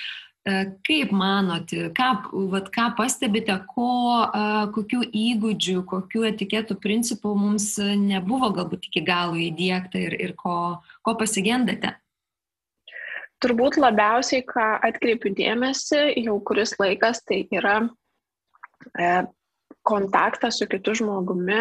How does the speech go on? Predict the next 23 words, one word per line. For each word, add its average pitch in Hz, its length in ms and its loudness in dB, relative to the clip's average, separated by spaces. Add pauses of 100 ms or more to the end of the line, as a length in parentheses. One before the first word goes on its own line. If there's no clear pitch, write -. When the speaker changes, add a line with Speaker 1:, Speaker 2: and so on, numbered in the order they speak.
(140)
Speaker 2:
tai 214 180 -2
yra 190 240 2
aiškus 208 420 -2
pasisveikinimas, 269 1160 -2
žiūrėjimas 208 720 -4
į 185 140 2
akis, 277 420 2 (560)
nes 214 320 2 (200)
daugelis 220 540 2
mūsų 208 380 0
yra 196 180 2
atsinešę 196 560 0
dar 190 160 0
nuo 196 160 -2
priespaudos 196 640 0
laikų 190 300 0
tą 196 140 4
įprotį 190 540 0 (260)
nudelbti 202 640 2
akis, 269 320 0
murmėti 214 480 -2
po - 160 -4
nosimi, 277 640 0